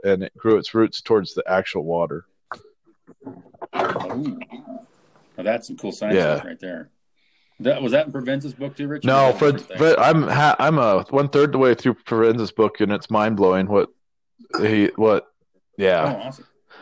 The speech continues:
Speaker 1: But as far as, like, sending chemicals and increasing the amount of toxin, they can, like, communicate with each other.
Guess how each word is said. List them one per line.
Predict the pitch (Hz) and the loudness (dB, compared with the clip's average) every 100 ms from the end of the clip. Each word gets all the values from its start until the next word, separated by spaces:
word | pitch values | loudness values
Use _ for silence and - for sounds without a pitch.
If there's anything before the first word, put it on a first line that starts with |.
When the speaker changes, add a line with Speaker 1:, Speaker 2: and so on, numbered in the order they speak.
| - - _ _ _ _ _ _ | -20 -20 _ _ _ _ _ _
Speaker 1:
But | - 135 | 2 4
as | 127 | 4
far | - 151 143 | 4 4 4
as, | 123 | 4
like, | 139 127 - | 2 2 0
sending | 156 151 143 | 2 4 2
chemicals | 113 139 143 139 147 147 143 - - | 0 2 2 4 6 6 4 -2 -2
and | 120 113 107 | 0 0 0
increasing | 127 131 - 139 131 135 120 | -2 -2 0 0 0 -2 0
the | 110 | 0
amount | 113 117 113 - | 2 2 0 2
of | 107 104 101 87 _ _ _ - | 2 4 2 0 _ _ _ -6
toxin, | 127 120 - 135 135 - _ - | 0 0 0 2 2 2 _ 0
they | 127 | 2
can, | - 127 107 - | 2 -2 -4 -4
like, | 113 107 | -4 -2
communicate | 131 151 143 143 | -2 -2 0 0
with | 101 110 | 0 -2
each | 117 | 0
other. | 120 113 110 107 107 | 2 4 4 6 4